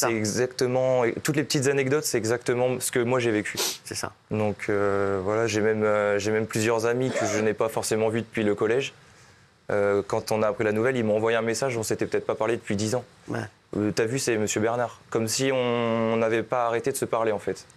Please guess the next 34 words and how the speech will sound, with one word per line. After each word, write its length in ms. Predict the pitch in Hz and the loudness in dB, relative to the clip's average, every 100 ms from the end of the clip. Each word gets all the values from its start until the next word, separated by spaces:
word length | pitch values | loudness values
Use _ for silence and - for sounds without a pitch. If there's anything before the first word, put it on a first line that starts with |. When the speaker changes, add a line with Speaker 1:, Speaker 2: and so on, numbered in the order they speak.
| - | -10
Speaker 2:
Donc, 340 | 110 101 98 - | -6 -4 -6 -6
euh, 180 | 98 98 95 110 - - - - - - - - | -6 -6 -12 -18 -20 -20 -20 -20 -20 -20 -16 -4
Speaker 1:
Vous 80 | 135 | -4
avez, 80 | - | -4
Speaker 2:
voilà. 120 | - _ _ _ _ - | -12 _ _ _ _ -4
Speaker 1:
vous 100 | 120 | -2
avez 140 | 127 | 0
été 180 | 131 120 - _ _ _ - | -2 -6 -10 _ _ _ -8
triste, 320 | - 170 - | -2 -2 -2
en 80 | 127 | -2
colère, 340 | - 135 151 | 0 0 0
vous 140 | 160 127 | -2 -4
avez 120 | 113 | -2
été 120 | 110 | -4
comment ? 240 | - 101 113 - - - _ _ - | -4 -4 -4 -14 -20 -20 _ _ -2
Speaker 2:
Bah, 100 | 104 | 0
c'est, 260 | - 110 - - - | 0 -2 -6 -16 -20
enfin, 160 | - 101 - - - _ | -8 -8 -8 -20 -20 _
quand, 560 | - 107 104 107 107 107 | -2 2 2 4 2 0
quand 240 | - 113 107 | 0 -2 0
une 140 | 107 | 0
personne 340 | 117 - 123 120 | 0 0 2 4
aussi 1120 | 117 - - 110 110 107 107 107 107 104 107 | 2 0 0 0 2 2 2 2 2 2 0
belle, 300 | 98 113 120 | 2 2 2
entre 240 | 113 117 | 2 0
guillemets, 400 | 107 113 117 120 120 | 0 2 2 4 4
euh, 360 | 110 107 110 | 4 4 4
décède 400 | 107 117 - 120 | 2 0 0 -2
sous 120 | - | 0
les 120 | 117 113 | -2 0
coups 160 | 113 | 0
d'un, 760 | 110 104 101 101 98 101 98 101 | 0 0 -2 -2 -4 -4 -2 0
d'un 140 | 104 | 2
malade, 420 | 104 113 139 120 | 2 2 0 -2